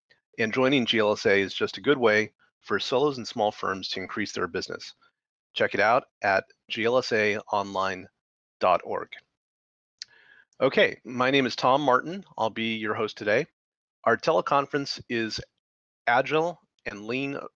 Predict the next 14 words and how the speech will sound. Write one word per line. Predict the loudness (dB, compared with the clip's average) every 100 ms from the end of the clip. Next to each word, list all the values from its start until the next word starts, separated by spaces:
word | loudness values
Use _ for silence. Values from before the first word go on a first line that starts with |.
| _ _ -20
Approach, | -4 0 0 -2 -10 -12 _ -20 -2
the | 2 4
Agile | 4 2 -2
and | -2
Lean | -4 -4
Approach | -2 0 0 -4 -14 -12 -8
to |
the | -4
Practice | 2 2 2 -6
of | -6
Law | 0 0
with | 0
John | -4 -6 -6
Grant. | -8 -10